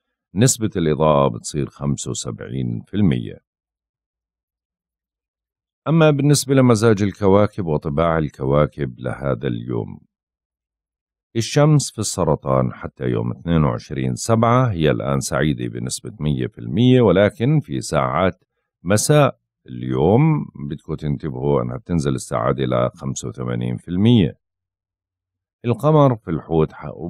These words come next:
بده ينتقل للحمل، ورح يمكث في الحمل لغاية يوم عشرين سبعة. هو الآن منتحس بنسبة خمسة وعشرين في المية، في ساعات الصباح بصير سعيد بنسبة خمستاش في المية،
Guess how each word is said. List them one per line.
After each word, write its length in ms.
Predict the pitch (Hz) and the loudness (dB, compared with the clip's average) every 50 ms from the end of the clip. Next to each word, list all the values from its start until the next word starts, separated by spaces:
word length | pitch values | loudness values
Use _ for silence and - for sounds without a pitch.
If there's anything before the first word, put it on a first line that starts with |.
| 82 76 | -8 -8
بده 220 | 80 73 64 80 | -8 -6 -2 0
ينتقل 460 | 78 82 82 76 - 80 69 - 76 71 | 2 2 2 2 -2 -6 -10 -8 -6 -2
للحمل، 580 | 65 65 60 53 - - 98 110 123 135 139 | -2 -2 -2 -2 -4 -2 2 4 4 4 4
ورح 280 | 117 87 82 - - 104 | 4 4 2 0 0 0
يمكث 440 | 127 147 151 117 - - 60 - _ | 2 2 2 2 0 -4 -14 -18 _
في 100 | - 60 | -12 -12
الحمل 540 | 55 - - - 95 95 87 85 80 69 | -12 -10 -4 0 2 2 4 2 2 0
لغاية 480 | 58 57 50 53 69 87 87 78 67 - _ 71 | -2 -4 -4 0 2 4 4 4 2 -2 _ -2
يوم 260 | 71 69 64 60 52 | -2 -2 -2 -2 -6
عشرين 480 | 55 60 - - - 73 69 67 64 | -10 -12 -12 -8 -6 -4 -2 -4 -4
سبعة. 500 | - - - 117 107 113 113 117 123 117 - _ _ _ _ _ _ _ | -4 -2 -2 0 2 2 2 2 2 0 -2 _ _ _ _ _ _ _
هو 100 | 123 139 | 2 2
الآن 260 | 131 113 85 113 135 139 | 4 4 4 2 4 4
منتحس 580 | 139 135 143 139 - 120 - - 87 - - | 4 4 4 4 2 0 -4 -4 -4 -4 -2
بنسبة 400 | 104 98 90 92 87 - - 82 | -4 -2 -2 -2 -4 -4 -8 -10
خمسة 460 | - - - 85 87 78 - - 69 | -10 -8 -6 -4 -4 -4 -4 -6 -6
وعشرين 500 | 58 58 60 - - 62 65 64 62 60 | -8 -8 -8 -10 -10 -10 -8 -6 -6 -8
في 120 | 57 - 64 | -8 -12 -12
المية، 400 | 62 65 76 101 117 120 120 110 | -8 -2 0 2 4 4 4 2
في 140 | 87 85 71 | 2 -2 -8
ساعات 440 | - - 67 62 64 73 73 - | -6 -4 -4 -2 -2 -2 -4 -4
الصباح 540 | 71 - - - 80 67 85 90 76 - - | -8 -12 -8 -8 -4 0 2 2 2 0 -4
بصير 380 | 62 65 - - 98 98 85 67 | -12 -14 -8 -2 0 2 2 2
سعيد 640 | - - - 62 57 71 98 120 127 101 65 55 - _ - | 0 -6 -8 -6 -2 0 2 2 2 0 0 -6 -14 _ -10
بنسبة 420 | 60 58 64 - - - 64 62 | -8 -8 -6 -8 -10 -10 -12 -16
خمستاش 680 | - _ 62 60 58 - - - 98 87 73 65 - | -14 _ -14 -12 -12 -12 -6 -2 0 0 0 -2 -4
في 120 | - - 71 | -10 -8 -4
المية، 480 | 71 85 113 123 127 127 127 123 110 | -2 0 2 4 6 6 4 4 2